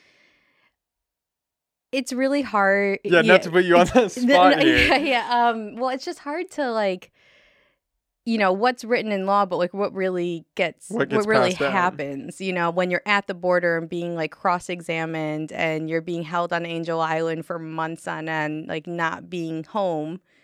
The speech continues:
Speaker 1: in China and not being in America. You're just kinda sitting there. Um, so w-, ultimately, it allowed people,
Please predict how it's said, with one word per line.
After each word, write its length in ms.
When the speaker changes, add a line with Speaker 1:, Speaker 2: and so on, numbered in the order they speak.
Speaker 1:
in 100
China 380
and 240
not 260
being 220
in 80
America. 520
You're 140
just 220
kinda 260
sitting 380
there. 320
Um, 480
so 400
w-, 340
ultimately, 580
it 260
allowed 760
people, 680